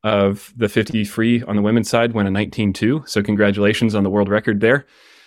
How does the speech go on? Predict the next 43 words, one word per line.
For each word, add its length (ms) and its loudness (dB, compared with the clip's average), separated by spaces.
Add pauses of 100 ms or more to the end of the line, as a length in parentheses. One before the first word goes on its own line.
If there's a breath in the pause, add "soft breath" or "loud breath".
(100 soft breath)
As 140 -4
you 60 0
can 100 -2
imagine, 340 0
we're 80 0
not 220 -2
sanctioned. 440 -6 (160)
We 120 0
do 280 2
take 280 -4
the 160 -2
scoring 400 -2
of 160 -10
points 400 -4 (220)
pretty 200 -6
seriously 480 -6
because 320 -6
people 280 -4
get 260 -4
a 60 -8
little 360 -4 (220)
wrapped 260 -4
around 180 0
the 80 -4
axle 340 -4
if 120 -8
you 60 -6
get 120 -4
that 160 0
wrong. 240 -4 (560 soft breath)
But 200 2
no, 200 2 (100)
it's 200 0
just 200 -2
a 60 2
ton 220 -2
of 100 -2
fun. 300 -6
It's 180 -2
supposed 460 0
to 60 -2
feel 340 0
like 380 0